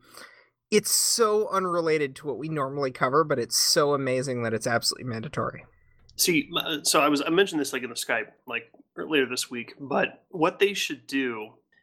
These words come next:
Speaker 2: because if in the trailer for, like, John Wick three, he makes a reference to The Matrix, I'm proposing that we have, like, the Keanu universe, where it's basically all movies that Keanu Reeves is in are somehow connected and reference each other.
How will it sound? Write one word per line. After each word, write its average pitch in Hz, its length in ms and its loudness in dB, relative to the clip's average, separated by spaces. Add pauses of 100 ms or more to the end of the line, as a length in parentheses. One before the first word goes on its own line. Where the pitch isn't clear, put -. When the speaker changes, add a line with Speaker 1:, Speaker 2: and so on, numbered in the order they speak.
(140)
Speaker 2:
because 160 300 2
if 156 160 -2
in 165 120 -2
the 160 100 0
trailer 170 340 0
for, 180 80 -4
like, 143 160 0
John 139 240 2
Wick 131 100 0
three, 135 560 -2
he 147 60 -2
makes 127 240 0
a - 20 2
reference 127 400 0
to 139 80 -4
The 127 80 -8
Matrix, 131 600 0 (440)
I'm 170 120 2
proposing 185 600 0
that 143 120 -2
we 139 160 -2
have, 131 580 0
like, 127 360 -4 (140)
the - 80 -4
Keanu 147 680 0
universe, 156 680 0
where 135 180 2
it's 131 140 -4
basically 165 340 0
all 175 360 0
movies 160 280 2
that 143 100 -2
Keanu 139 380 0
Reeves 131 260 -4
is 143 160 0
in 143 200 2
are 139 120 -2
somehow 139 480 2
connected 131 540 -2
and 131 160 -8
reference 123 360 -2
each 147 200 0
other. 160 340 0